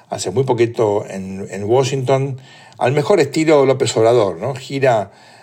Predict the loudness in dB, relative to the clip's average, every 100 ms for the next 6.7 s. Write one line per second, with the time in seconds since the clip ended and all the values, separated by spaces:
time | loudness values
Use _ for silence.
0 | _ -6 -4 -4 -6 0 0 4 2 2
1 | -6 -12 -8 -2 -2 0 -2 -4 -6 -6
2 | -6 0 2 2 0 -12 -20 -20 _ _
3 | -10 -8 -8 -2 -2 -2 -2 0 0 0
4 | -6 -4 -4 -2 -4 -4 -10 -20 _ _
5 | 0 0 0 -2 -2 -2 2 2 2 -2
6 | -2 -2 0 0 -2 -2 -6